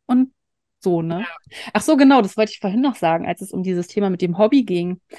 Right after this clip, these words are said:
Speaker 1: Ähm, als ich an dem Buch jetzt gearbeitet habe, da musste ich ja extrem viel sticken, weil ich natürlich auch nichts abgeben wollte, weil Perfektionismus und so.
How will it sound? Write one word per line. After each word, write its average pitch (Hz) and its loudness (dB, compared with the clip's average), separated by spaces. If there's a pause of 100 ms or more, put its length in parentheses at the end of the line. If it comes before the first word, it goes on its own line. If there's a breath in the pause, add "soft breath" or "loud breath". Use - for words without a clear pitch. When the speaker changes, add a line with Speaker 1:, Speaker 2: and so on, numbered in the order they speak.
(220 loud breath)
Speaker 1:
Ähm, 190 2
als 190 -2
ich 202 -2
an 190 0
dem 185 2
Buch 202 -4
jetzt 220 -4
gearbeitet 220 -2
habe, 220 -4
da 202 0
musste 185 -6
ich - -6
ja 196 -4
extrem 233 0
viel 208 0
sticken, 202 -4
weil 160 -2
ich - -8
natürlich 180 -4
auch - -8
nichts 208 -4
abgeben 202 -2
wollte, 190 -2
weil 170 -2
Perfektionismus 175 -8
und 160 -8
so. 156 -8